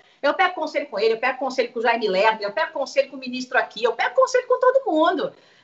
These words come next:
É, eu, eu, eu gosto de pegar conselho com quem sabe mais do que eu, é óbvio, né?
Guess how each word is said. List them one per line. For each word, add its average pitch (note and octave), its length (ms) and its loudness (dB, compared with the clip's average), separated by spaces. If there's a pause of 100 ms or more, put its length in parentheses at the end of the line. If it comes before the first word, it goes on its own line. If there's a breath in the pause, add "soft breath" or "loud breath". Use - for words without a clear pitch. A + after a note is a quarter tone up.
É, A#3 380 0
eu, C4 480 6
eu, A#3 200 0
eu B3 180 4
gosto B3 340 4
de - 60 -20
pegar B3+ 200 -4
conselho A#3 400 -10
com D#4+ 80 -20
quem A4+ 160 -10
sabe A4+ 240 -2
mais A4 240 0
do G#4+ 80 -8
que - 140 -2
eu, C4 400 2 (180)
é E3 100 -8
óbvio, A#3 560 0
né? G#3 260 -8